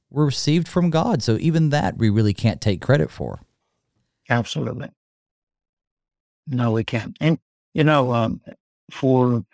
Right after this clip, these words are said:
Speaker 2: probably about fifteen years, I worked as a synodical reconciler as well. And, um, I will tell you that when I went into congregations, when I went into s-, der-, uh, uh, several situations,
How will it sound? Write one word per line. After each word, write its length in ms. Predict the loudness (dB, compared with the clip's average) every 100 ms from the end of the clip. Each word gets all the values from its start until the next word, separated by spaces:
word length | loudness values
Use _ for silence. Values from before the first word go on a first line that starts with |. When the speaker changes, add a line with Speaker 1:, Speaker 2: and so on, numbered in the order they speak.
| _
Speaker 2:
probably 240 | -4 2 2
about 240 | 2 0
fifteen 420 | -2 0 2 4
years, 240 | 4 2 2
I 100 | 0
worked 320 | 0 -2 -4
as 160 | -8
a 100 | -8
synodical 560 | -10 -2 0 0 -4 -8
reconciler 680 | -8 -8 -10 -6 -6 -6 -8
as 140 | -10
well. 340 | -4 0 0 -2 _ _ _ _ -4
And, 480 | 0 0 0 -4 -6
um, 320 | 0 2 0 -2
I 80 |
will 120 | -4 -2
tell 180 | 0
you 100 | 2 4
that 180 | 2 -2 -8
when 160 | -2 0
I 80 |
went 180 | 0 0
into 160 | 0 -2
congregations, 800 | -4 -2 0 0 -2 0 -2 -4
when 120 | -6
I 60 | 0
went 200 | 2 4
into 320 | 2 0 -4
s-, 220 | -4 -10 -4
der-, 240 | 2 2 0
uh, 200 | -2 -2 -4 -10
uh, 280 | -8 -6 -8 -18
several 260 | -2 -2 0
situations, 720 | -2 -4 -2 -2 -2 -2 -4